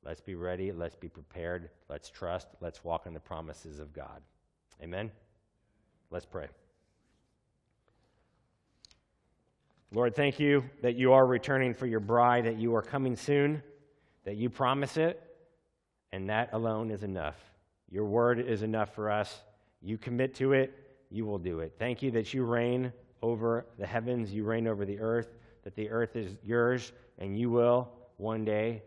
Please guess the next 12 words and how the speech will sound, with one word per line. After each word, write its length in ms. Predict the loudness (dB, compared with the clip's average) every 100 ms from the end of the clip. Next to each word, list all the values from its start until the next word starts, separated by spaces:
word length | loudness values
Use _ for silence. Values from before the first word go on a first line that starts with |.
| -20 _ _ _
in 120 | -14 -10
full 220 | -6 -6
fruition 500 | -4 -4 -4 -6 -10
come 340 | -6 -6 -6
and 80 | -10
establish 540 | -8 -6 -4 -4 -8
your 100 | -10
kingdom 400 | -10 -10 -10 -10
here. 320 | -10 -14 -16 -20 _ _ _ _
Your 220 | -6 -4
kingdom 420 | -4 -4 -4 -4
come 460 | -4 -6 -6 -6 -10